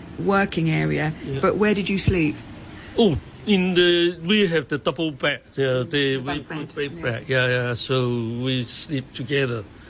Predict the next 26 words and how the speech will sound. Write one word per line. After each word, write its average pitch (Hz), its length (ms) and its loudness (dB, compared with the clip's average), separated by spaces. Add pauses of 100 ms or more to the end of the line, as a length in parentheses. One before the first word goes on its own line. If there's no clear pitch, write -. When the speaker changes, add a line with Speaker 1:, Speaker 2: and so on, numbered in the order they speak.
(120)
Speaker 2:
At 143 140 -4
that 170 180 2
time, 175 260 2
I 135 140 -4
think 143 260 0 (500)
even 160 460 0
they 156 280 2
have 131 180 0
a 135 60 2
word 139 380 2
in 131 260 -2
Hong 143 300 2
Kong. 151 300 2
They 139 140 2
say 131 260 2 (320)
one 156 360 0
bed 156 340 0
with 131 180 -2
ten 147 320 -2
people 143 380 0
sleeping. 156 460 -2 (200)
You 151 120 -4
know, 143 200 0
that 147 240 0
is 135 340 -6 (360)
usual. 151 400 2